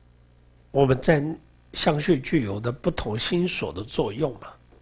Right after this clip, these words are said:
你看这样的话，我们可以特殊它的特殊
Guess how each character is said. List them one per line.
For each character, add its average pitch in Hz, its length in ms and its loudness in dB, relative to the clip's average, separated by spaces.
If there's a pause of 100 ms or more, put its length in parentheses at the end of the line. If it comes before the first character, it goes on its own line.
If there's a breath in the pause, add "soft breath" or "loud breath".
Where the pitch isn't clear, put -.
(1160 soft breath)
你 160 100 2
看 143 200 10
这 214 100 8
样 220 140 12
的 127 100 2
话， 135 180 6
我 117 80 4
们 107 200 -2
可 135 160 2
以 117 160 4
特 147 240 2
殊 127 240 -4
它 131 160 0
的 120 120 -2
特 143 240 2
殊 131 280 -4